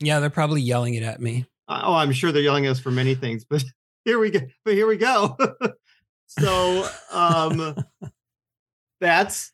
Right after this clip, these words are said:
Speaker 2: Celine. Um, and she's our basic, basically our vampire that we follow, not just in this movie, but kind of throughout the whole series, more or less,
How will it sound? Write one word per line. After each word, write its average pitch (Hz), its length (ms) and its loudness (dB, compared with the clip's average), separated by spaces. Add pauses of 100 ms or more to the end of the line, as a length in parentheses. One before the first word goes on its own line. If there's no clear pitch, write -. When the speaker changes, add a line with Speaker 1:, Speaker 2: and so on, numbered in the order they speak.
Speaker 2:
Celine. 160 760 0 (420)
Um, 131 520 0 (680)
and 160 400 -2 (200)
she's 170 340 -2
our 151 160 2
basic, 143 460 -2 (1700)
basically 233 420 0
our 160 160 2
vampire 165 500 2
that 151 80 -6
we 151 100 -2
follow, 147 460 2
not 151 260 -4
just 139 200 -6
in 156 100 0
this 202 160 0
movie, 135 240 2
but 135 240 -2
kind 151 160 -2
of 147 160 -4
throughout 127 240 2
the 135 80 0
whole 127 140 4
series, 147 420 -2
more 110 180 0
or 113 60 -4
less, 117 340 -4